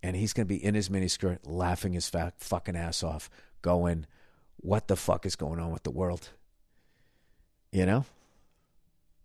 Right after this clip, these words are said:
That is crazy. <laughs> Anyway, where am I going here?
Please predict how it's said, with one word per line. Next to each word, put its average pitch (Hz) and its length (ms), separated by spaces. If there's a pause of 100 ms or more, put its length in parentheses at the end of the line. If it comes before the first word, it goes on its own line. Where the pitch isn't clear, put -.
(460)
That 104 140
is 98 120
crazy. - 520 (640)
<laughs> - 40 (4000)
Anyway, 196 460 (2000)
where 113 160
am 107 80
I 95 80
going 90 300
here? 87 160